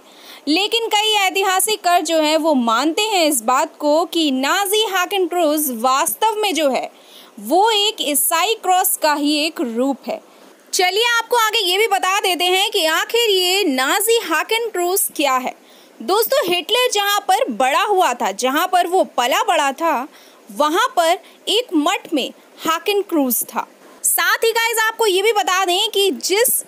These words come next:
ईसाई मठाधीश को हिटलर अपना आदर्श मानता था, अपना सब कुछ मानता था, वो भी इस हाकेनक्रूज़ को धारण करता था। चलिए आगे आपको एक proof और दिखाते हैं। दोस्तों, एक पुस्तक है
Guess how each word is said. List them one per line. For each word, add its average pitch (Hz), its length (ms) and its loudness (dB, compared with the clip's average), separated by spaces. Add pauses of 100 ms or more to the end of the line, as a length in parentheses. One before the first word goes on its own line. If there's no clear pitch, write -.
(100)
ईसाई 349 520 0
मठाधीश 359 720 0
को 302 300 2
हिटलर 349 500 0
अपना 381 260 -2 (180)
आदर्श 320 480 0
मानता 370 440 0
था, 285 280 -6
अपना 370 380 -2
सब 359 340 -2 (140)
कुछ 381 280 -2
मानता 311 540 0
था, 320 260 -2 (500)
वो 381 300 2
भी 403 160 2
इस - 380 -2
हाकेनक्रूज़ 339 920 -2
को 262 260 2
धारण 277 560 0
करता 220 360 -2
था। - 140 -18 (380)
चलिए 381 340 0
आगे 453 260 0
आपको 427 300 -2
एक 403 260 -4
proof 427 280 2
और 359 240 2
दिखाते 311 400 -2
हैं। 214 180 -12 (140)
दोस्तों, 392 420 0
एक 480 240 -4
पुस्तक 415 440 -2
है 311 160 -2